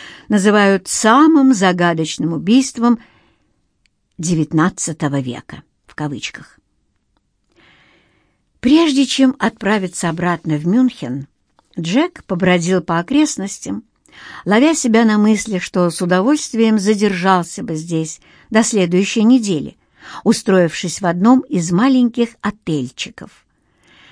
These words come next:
Здравый смысл намекал на незрелость этой затеи. Единственный способ сохранить волшебство —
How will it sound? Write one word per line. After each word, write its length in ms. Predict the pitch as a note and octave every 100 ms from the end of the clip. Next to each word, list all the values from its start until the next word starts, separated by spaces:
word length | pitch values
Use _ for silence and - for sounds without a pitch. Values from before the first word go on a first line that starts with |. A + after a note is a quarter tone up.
| _ - -
Здравый 480 | F3+ C#4 F4+ D#4
смысл 480 | C#4+ C4+ D4 C#4 C4
намекал 640 | A#3 A3 G#3+ A#3 A#3+ A#3+ - _ _ _ -
на 140 | A3+
незрелость 800 | G#3 F#3+ F3+ G3 A#3 D#3+ - -
этой 240 | - E3 D#3+
затеи. 640 | E3 D#3+ - D3+ C3+ G#2+ _ _ _ _ - - - -
Единственный 720 | G#3+ A3+ D4 C#4+ - A#3 A#3
способ 420 | - D4+ D#4 F#3
сохранить 560 | - F3+ - G3+ G#3+ G3+
волшебство — 800 | F#3+ G3+ G3+ - - G3+ G3+